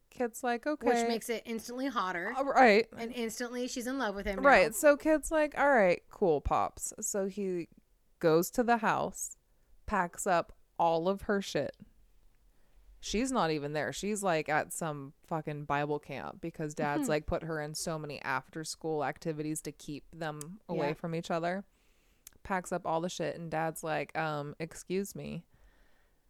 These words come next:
Speaker 1: And Kit pulls a gun on him, and the dad's like, "Dude, fuck you. Like, you don't scare me." Walks downstairs and goes to call the police,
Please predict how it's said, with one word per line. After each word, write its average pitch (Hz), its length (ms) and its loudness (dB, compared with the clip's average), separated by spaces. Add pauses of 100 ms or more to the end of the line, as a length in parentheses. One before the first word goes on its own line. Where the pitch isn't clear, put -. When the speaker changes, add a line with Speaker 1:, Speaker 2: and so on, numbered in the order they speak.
(260)
Speaker 1:
And 156 460 -8
Kit - 300 -2
pulls 175 260 -2
a 190 60 -4
gun 170 280 -2
on 156 180 -4
him, 147 320 -6 (920)
and 175 120 -8
the 165 60 -4
dad's 156 420 -2
like, 151 280 -4 (300)
"Dude, 175 260 -6
fuck 226 340 -6
you. 139 400 -6
Like, 156 220 -10
you 165 80 -4
don't 165 200 -6
scare 143 280 -6
me." 143 240 -10
Walks 147 380 -2
downstairs 151 500 -2
and 151 100 -6
goes 147 200 -2
to - 100 -10
call 147 240 -4
the 147 120 -8
police, 165 720 -4